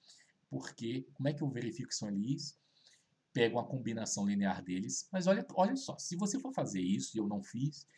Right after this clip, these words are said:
você vai pegar uma constante vezes menos nove x três mais x, aí eu vou pegar C vezes. Uma constante vezes x dois, eu vou pegar B vezes. E uma constante vezes um, eu vou pegar D vezes.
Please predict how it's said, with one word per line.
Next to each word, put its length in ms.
você 160
vai 100
pegar 460
uma 180
constante 720
vezes 520
menos 360
nove 280
x 240
três 280
mais 160
x, 440
aí 100
eu 140
vou 120
pegar 360
C 400
vezes. 600
Uma 220
constante 560
vezes 320
x 200
dois, 260
eu 40
vou 120
pegar 240
B 460
vezes. 640
E 80
uma 140
constante 420
vezes 400
um, 160
eu 60
vou 140
pegar 180
D 320
vezes. 640